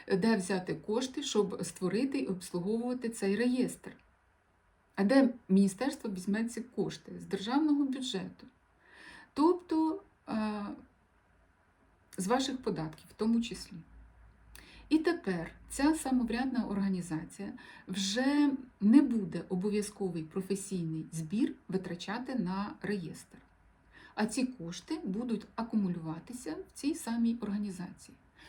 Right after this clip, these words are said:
Про які суми йдеться, друзі? Це легко дізнатися.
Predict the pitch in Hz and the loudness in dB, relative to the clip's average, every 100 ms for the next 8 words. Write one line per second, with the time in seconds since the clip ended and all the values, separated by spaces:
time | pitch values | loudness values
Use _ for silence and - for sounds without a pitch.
0 | - - 226 240 254 453 453 - 311 311 | -16 -4 2 2 2 -2 -6 -2 4 4
1 | 277 226 202 180 - 165 170 - - _ | 4 2 -2 -6 -12 -14 -12 -14 -16 _
2 | _ _ _ _ _ _ _ _ _ _ | _ _ _ _ _ _ _ _ _ _
3 | _ _ - 262 320 330 262 247 220 170 | _ _ 0 4 4 2 -4 -4 -4 -4
4 | - 190 | -8 -14